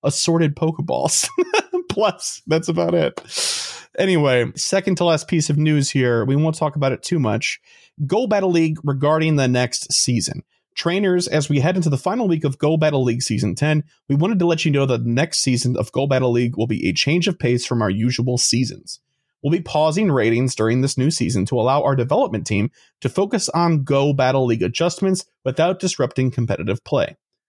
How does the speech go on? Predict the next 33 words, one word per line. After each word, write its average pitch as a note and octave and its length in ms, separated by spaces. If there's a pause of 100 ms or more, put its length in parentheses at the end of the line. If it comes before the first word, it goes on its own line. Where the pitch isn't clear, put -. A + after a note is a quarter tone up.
(220)
What B3+ 160
this G#3+ 220
means, - 400 (340)
Go F3 160
Battle A#3 220
League F3+ 180
Season F#3+ 320
ten D3+ 220
will C3+ 80
be C#3 140
extended D#3 460
until B2 220
March A#2 380
first, - 420
twenty A2+ 280
twenty-two C#3+ 440
at - 80
one A#2 160
P D3 120
M B2 120
P - 160
S - 140
T, A2 260 (400)
rather E3 240
than F3+ 140
the E3 80
previously F#3+ 720
announced D3 580
end C#3+ 220
date A#2+ 240
of A#2 100
February A#2+ 460
twenty-eighth, - 760